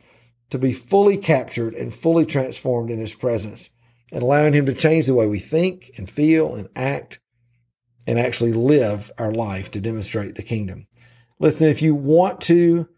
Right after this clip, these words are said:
experience transformation in your life, you gotta be with him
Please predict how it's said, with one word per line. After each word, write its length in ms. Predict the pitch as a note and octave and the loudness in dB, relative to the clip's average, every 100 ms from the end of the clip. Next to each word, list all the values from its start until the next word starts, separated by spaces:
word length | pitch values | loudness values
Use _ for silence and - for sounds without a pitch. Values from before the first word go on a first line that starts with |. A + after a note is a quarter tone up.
| _ _ C#3 | _ _ -10
experience 720 | C3 - E3 D#3+ C#3 C3 - | -6 0 2 4 2 0 -2
transformation 920 | - C3+ B2+ B2+ B2+ C3 - A2 A2 _ _ _ - | -2 -2 -2 -2 -2 -2 -2 -6 -10 _ _ _ -6
in 140 | C3+ | -4
your 160 | B2+ B2+ | -2 0
life, 460 | B2+ B2 G#2+ G2+ - | 0 -2 -4 -8 -8
you 160 | C3 | -4
gotta 220 | B2+ C3+ B2+ | -2 0 0
be 160 | C3+ | 0
with 160 | C3 B2 | -2 -2
him 440 | C#3 B2 G2+ G2 | -2 -4 -8 -14